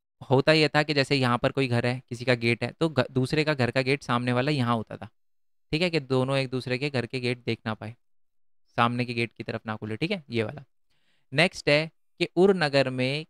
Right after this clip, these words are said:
कब्रिस्तान भी था और जहाँ पर शासक वगैरह के जो है वो गाड़े गए थे, समाधियाँ वगैरह थी। पर माना जाता था कि जो नॉर्मल लोग थे वो तो है ना अपने घरों के अंदर ही,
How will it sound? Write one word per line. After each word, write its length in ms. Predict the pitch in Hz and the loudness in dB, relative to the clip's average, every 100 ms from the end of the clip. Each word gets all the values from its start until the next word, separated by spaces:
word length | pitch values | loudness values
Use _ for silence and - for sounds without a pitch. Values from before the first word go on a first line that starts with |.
| _ | _
कब्रिस्तान 600 | 131 139 156 - 139 139 | -2 0 -2 -2 -2 -2
भी 120 | 143 139 | -2 -2
था 320 | 143 143 170 _ _ _ _ - | 2 0 0 _ _ _ _ 2
और 380 | 120 123 120 123 | 4 4 2 0
जहाँ 260 | 123 120 | 2 0
पर 220 | 113 131 | 2 0
शासक 380 | 123 123 120 135 120 | 2 2 2 -2 -2
वगैरह 380 | 120 123 123 | 0 2 2
के 480 | 123 127 123 123 120 | 0 -2 -2 -2 -4
जो 240 | - 123 120 | -6 -4 0
है 220 | 117 120 | 2 0
वो 260 | 117 120 | 0 -4
गाड़े 300 | 113 117 120 | 0 0 2
गए 180 | 127 127 | 0 -2
थे, 180 | - 170 | -2 -8
समाधियाँ 500 | - 120 113 117 117 | -6 -4 -2 0 -2
वगैरह 220 | 120 117 | -2 -4
थी। 180 | 117 160 _ _ _ 139 | -6 -12 _ _ _ -2
पर 100 | 143 | 0
माना 260 | 135 139 | 0 -2
जाता 280 | 147 139 139 | 0 0 -2
था 160 | 151 156 | -2 -4
कि 80 | |
जो 100 | 151 | -6
नॉर्मल 360 | 147 123 123 143 | -2 -2 -2 -2
लोग 200 | 139 135 139 | -4 -4 -8
थे 40 | |
वो 160 | 131 135 | -4 -4
तो 100 | 135 | -4
है 60 | |
ना 100 | 135 | -6
अपने 220 | 151 147 139 | -8 -8 -8
घरों 260 | 131 127 | -2 -2
के 120 | - | -2
अंदर 260 | 131 127 127 | -8 -4 -4
ही, 140 | 110 | -6